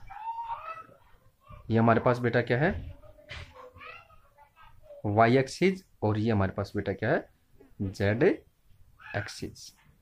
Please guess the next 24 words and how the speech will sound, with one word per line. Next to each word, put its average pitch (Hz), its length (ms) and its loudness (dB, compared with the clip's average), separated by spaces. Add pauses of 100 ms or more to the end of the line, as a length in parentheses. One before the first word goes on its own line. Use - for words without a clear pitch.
(1700)
यहाँ 98 120 4
तो 113 60 2
कोई 123 140 6
डाउट? 175 280 4 (560)
अब 190 120 8
आपके 226 240 2
पास 135 420 2
जो 160 160 -6 (160)
क्यू 160 100 6
वन 185 260 4
है 160 80 -2
बेटा, 120 340 -4 (220)
उसकी 175 260 -8
पोजीशन 156 440 -6
है 220 60 -4
यहाँ 101 180 -4
पर। - 220 -18 (1400)
ओरिजिन 214 480 4
से 135 480 -4 (640)
अगर 156 200 2
हम 175 220 -4
पोजीशन 170 420 0
दिखाते 120 400 0
हैं, 123 300 -8